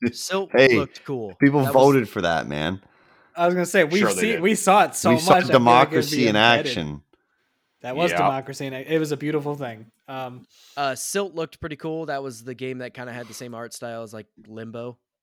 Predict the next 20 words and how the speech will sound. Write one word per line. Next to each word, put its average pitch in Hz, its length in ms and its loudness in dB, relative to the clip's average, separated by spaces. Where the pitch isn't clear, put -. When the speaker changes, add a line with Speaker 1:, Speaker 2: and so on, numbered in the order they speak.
Speaker 2:
Um, 98 420 -20
I 117 60 -16
thought 110 180 -18
that 113 100 -10
was 190 160 2
Speaker 1:
Yeah. 135 60 -4
Speaker 3:
Yeah. 120 120 -6
Speaker 2:
neat. 117 80 -12
Uh, 131 460 -6
Solstice 196 640 -4
looked 151 280 -8
all 131 220 -4
right 127 440 -6
for - 240 -20
whatever 120 340 -12
that 117 300 -10
was 117 300 -20
worth, 120 420 -14
I 117 100 -14
guess. 123 460 -12